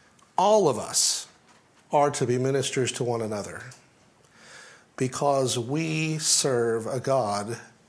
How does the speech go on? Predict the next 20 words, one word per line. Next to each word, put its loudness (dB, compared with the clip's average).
who -2
is -2
a -2
God 0
of -6
all -2
comfort. -12
Yes, 0
I 0
know 0
of -6
the -4
trials -2
many -4
of -6
you -8
face -10
and -8
have -10
faced. -10